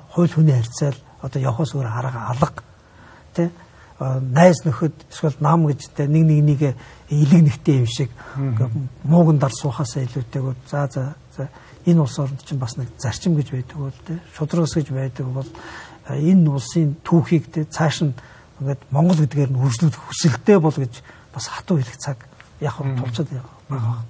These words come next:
Speaker 2: Мгм. Авилга гэдэг ярихлаар хүмүүс дийлэнхтэй юу гэж боддог гэхээр одоо улсын хурлын гишүүд ч юм уу, засгийн газрын сайдууд ер нь өндөр албан тушаалтай хүмүүсийг шууд хараад байдаг. А, гэтэл та сая нөгөө судалгаан дээр хэлэхдээ энэ бол ер нь л тогтолцоо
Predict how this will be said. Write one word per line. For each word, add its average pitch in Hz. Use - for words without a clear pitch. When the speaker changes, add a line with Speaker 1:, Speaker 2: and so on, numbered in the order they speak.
Speaker 2:
Мгм. 120
Авилга 156
гэдэг 190
ярихлаар 170
хүмүүс 156
дийлэнхтэй 151
юу 135
гэж -
боддог 123
гэхээр 123
одоо 120
улсын 127
хурлын 123
гишүүд 117
ч -
юм 127
уу, 123
засгийн 135
газрын 123
сайдууд 123
ер 135
нь 131
өндөр 143
албан 127
тушаалтай 127
хүмүүсийг 127
шууд 135
хараад 120
байдаг. 113
А, 123
гэтэл -
та 160
сая 156
нөгөө 147
судалгаан 170
дээр 156
хэлэхдээ -
энэ 139
бол -
ер 143
нь 151
л 156
тогтолцоо -